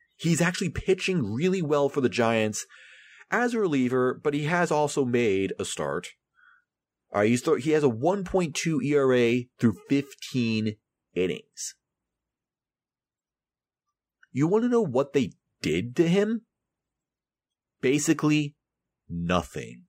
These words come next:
Nothing about him has changed. So I, this started a couple of weeks ago when he was featured on Pitching Ninja.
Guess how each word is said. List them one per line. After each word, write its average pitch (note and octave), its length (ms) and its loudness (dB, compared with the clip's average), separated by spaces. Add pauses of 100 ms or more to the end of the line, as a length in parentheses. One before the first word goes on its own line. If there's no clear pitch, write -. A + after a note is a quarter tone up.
(600)
Nothing D3+ 500 0
about A#2+ 320 2
him G2+ 80 0
has - 160 -2
changed. B1+ 400 -6
So D3+ 240 -2
I, E3 240 0
this F3 240 -2
started F3+ 520 0 (1000)
a - 40 -4
couple C3+ 240 -2
of A2 60 -4
weeks A#2+ 220 -2
ago F2+ 260 2
when F2 500 0
he - 160 -6
was G#2+ 160 -2
featured C3 360 0
on F#2 120 0
Pitching F#2 360 -4
Ninja. C2 460 -8